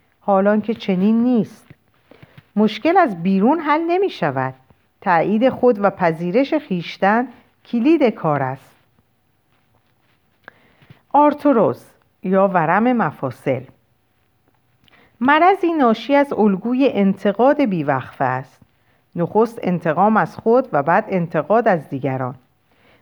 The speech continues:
معمولاً از مبتلایان به آرتروز انتقاد زیاد، انتقاد زیاد می‌شود،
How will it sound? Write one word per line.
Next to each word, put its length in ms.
معمولاً 460
از 180
مبتلایان 800
به 140
آرتروز 720
انتقاد 600
زیاد، 460
انتقاد 460
زیاد 380
می‌شود، 580